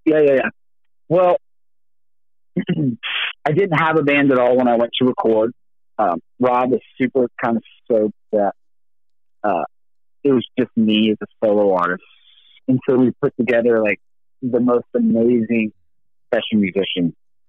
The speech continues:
we could find. We handpicked rock and roll guys to play on the record. Now, Ricky Dover, who plays guitar in the record, played guitar on the album with, I did not know my drummer or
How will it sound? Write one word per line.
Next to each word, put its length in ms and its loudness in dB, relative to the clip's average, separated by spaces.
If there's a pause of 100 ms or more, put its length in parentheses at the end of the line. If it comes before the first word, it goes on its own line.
we 140 -4
could 200 -4
find. 240 -2 (120)
We 220 -2
handpicked 360 -2 (320)
rock 240 -2
and 100 0
roll 120 0
guys 260 -2 (180)
to 140 -18
play 280 -2 (120)
on 100 0
the 60 0
record. 360 -4 (600)
Now, 240 0 (120)
Ricky 520 0 (200)
Dover, 460 0 (160)
who 200 0 (120)
plays 240 0
guitar 300 0
in 80 0
the 80 0
record, 460 -2 (200)
played 220 0
guitar 240 -2
on 100 -4
the 100 -6
album 320 -2
with, 120 -8 (880)
I 80 0
did 160 0
not 320 0
know 300 2
my 160 0 (180)
drummer 460 -2
or 340 0